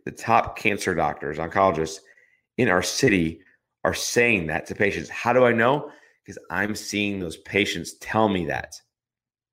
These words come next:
You wanna tell me how ridiculous that is? It's absolutely insane. It's absolutely insane. Why? Because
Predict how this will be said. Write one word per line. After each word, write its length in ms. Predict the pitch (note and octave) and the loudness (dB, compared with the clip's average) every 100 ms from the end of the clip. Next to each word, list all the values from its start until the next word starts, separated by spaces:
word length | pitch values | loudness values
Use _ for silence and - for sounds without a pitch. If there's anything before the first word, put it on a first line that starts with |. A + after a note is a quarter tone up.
| _ _ _ _ - | _ _ _ _ 0
You 140 | A2+ | 8
wanna 200 | D#3+ D3+ | 8 8
tell 220 | A2 B2 A#2 | 4 4 4
me 100 | G#2+ | 2
how 200 | G#2+ G2 | 4 4
ridiculous 720 | F#2 E2 A2+ A#2+ D3+ D3 D#3 | 2 -2 -2 0 0 0 2
that 120 | D#3+ | 2
is? 280 | E3+ E3+ - - - _ | 2 -2 -10 -20 -20 _
It's 140 | E3 - | -8 0
absolutely 580 | D3 C#3+ - D#3+ C#3+ D#3 | 2 2 0 0 2 2
insane. 600 | D3+ E3 F#3 E3 - - _ _ _ _ _ _ _ | 2 2 4 2 -2 -14 _ _ _ _ _ _ _
It's 120 | - _ D3+ | -20 _ 0
absolutely 580 | F#3 D3 - E3+ C#3+ | 0 0 2 2 4
insane. 360 | B2+ G3 E3 G2 | 2 4 2 4
Why? 260 | A#2+ F3 C3+ | 4 4 4
Because 300 | B2 C#3+ | 4 2